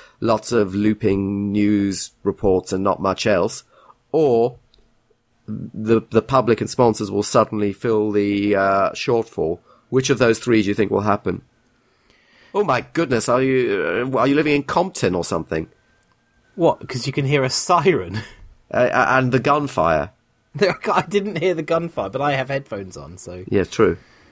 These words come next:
Speaker 2: Um, I'm, I'm slightly muted to the
Speaker 1: So, of those three things, what do you think will happen?
Speaker 2: I think the, the last thing will happen first. I think the public will keep it going for a while, and then that will peter out.
Speaker 1: But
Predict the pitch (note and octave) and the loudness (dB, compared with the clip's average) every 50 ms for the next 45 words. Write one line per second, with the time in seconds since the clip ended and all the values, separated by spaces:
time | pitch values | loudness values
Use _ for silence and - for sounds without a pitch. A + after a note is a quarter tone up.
0 | _ _ _ - - B2 G2+ G2 F#2+ F#2+ G2+ G#2+ G#2+ A2 A2+ A2 A2 - - A2+ | _ _ _ -18 -12 -8 -6 -6 -6 -6 -4 -2 0 0 0 0 -2 -6 -8 -8
1 | A#2 A2+ G#2+ - - A#2+ - A#2+ A#2 A#2+ A#2+ C3 C3 - - G2 - - G#2 F#2+ | -8 -8 -6 -2 -2 -2 -2 -2 -2 -2 -2 -2 -2 -2 -4 -6 -6 -6 -4 -4
2 | F#2+ F#2+ C#3 C3 - C3+ C#3+ C#3 D3+ D3 C#3 - - D3 C#3 B2+ C3 C3 A2+ G#2+ | -2 2 2 4 4 4 4 4 4 2 2 2 2 2 2 4 4 2 2 2
3 | G2+ A2 G#2+ - A2+ G#2 A2 G#2+ G#2+ G#2+ A2 G#2+ G2+ - - F#2+ - - - _ | 2 0 -2 -2 -2 -4 -4 -4 -4 -2 -2 -4 -4 -4 -6 -10 -10 -12 -18 _
4 | _ _ _ _ _ _ _ _ _ _ _ _ _ _ _ _ - - - - | _ _ _ _ _ _ _ _ _ _ _ _ _ _ _ _ -14 -8 -4 -4
5 | D#3+ D3 - G3 F#3+ A#2+ D#3 D#3+ D#3 C#3+ C#3+ C#3+ D3+ D#3 D#3+ E3 D#3 - - E3 | -2 2 0 0 2 2 2 2 4 4 4 4 6 6 4 4 2 0 0 0
6 | D3+ D3 C3+ B2+ C3+ C3 - C3+ B2+ - B2+ B2 C3 C#3 C#3+ C#3 - - - - | 0 2 0 0 0 -2 -2 -4 -4 0 0 2 4 4 2 2 -2 -8 -18 -20
7 | _ - A#2+ - - B2 - A2+ - B2+ A#2+ - E2+ G#2 - C3 B2 A#2 G#2+ - | _ -12 -10 -10 -10 -10 -8 -6 -6 -6 -4 -4 -6 -4 -2 -4 -4 -4 -2 -2
8 | A2+ A2+ A2+ A2 - A#2 A2 G#2+ A2+ A#2 A#2 A#2 A#2 A#2 A2+ A2 A2 A2 A2 G#2+ | -2 0 0 -2 -2 -2 0 2 2 4 6 6 6 6 4 4 4 4 4 2
9 | G#2+ G#2 G#2 G#2 - _ _ _ _ _ _ _ _ _ _ _ _ - G#2+ F2 | 2 0 -4 -6 -8 _ _ _ _ _ _ _ _ _ _ _ _ -2 0 0
10 | F#2 F#2+ F#2 - A#2 G#2 - A2+ G2 F#2+ F2+ E2+ E2 - - - - - - _ | 0 -2 -2 -4 -6 -6 -4 -2 -2 -2 -2 -4 -6 -10 -16 -20 -20 -20 -20 _
11 | _ _ _ _ _ _ _ _ _ _ - B2+ C3+ C3 - | _ _ _ _ _ _ _ _ _ _ -2 0 0 0 -2